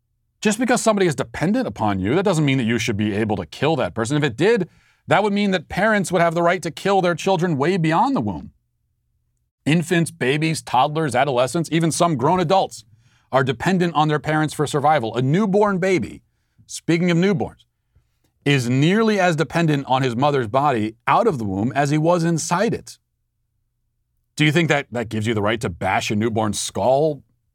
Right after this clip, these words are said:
you know, against the, a rock and throw him in a dumpster? I would hope not. Most of us recognize that parents have a responsibility to their born children. We compel them, right? We compel them by law, by force,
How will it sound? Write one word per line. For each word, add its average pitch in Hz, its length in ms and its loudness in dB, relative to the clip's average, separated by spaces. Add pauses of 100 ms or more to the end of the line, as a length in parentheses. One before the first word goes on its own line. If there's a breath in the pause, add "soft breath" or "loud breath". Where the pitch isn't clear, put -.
(160)
you 117 80 -6
know, 104 220 -4
against 117 380 -4
the, 110 100 -2 (400)
a 107 80 -4
rock 101 420 0
and 98 140 -4
throw 120 240 0
him 123 80 0
in 127 80 -2
a 98 60 -6
dumpster? 127 580 -4 (1800)
I 123 60 4
would 117 80 0
hope 101 180 0
not. 196 260 0 (1000)
Most 180 300 0
of 262 80 0
us 196 100 -2
recognize 123 600 -2
that 117 200 -4
parents 160 400 -2
have 120 140 0
a - 20 -2
responsibility 117 1120 -4
to 113 180 -4
their 101 160 0
born 107 480 -4
children. 80 520 -10 (500)
We 135 160 0
compel 139 560 -4
them, - 240 -14 (240)
right? 117 100 2
We 123 80 0
compel 120 320 0
them 165 140 0
by 120 160 2
law, 107 440 -2 (140)
by 98 120 -8
force, - 480 -2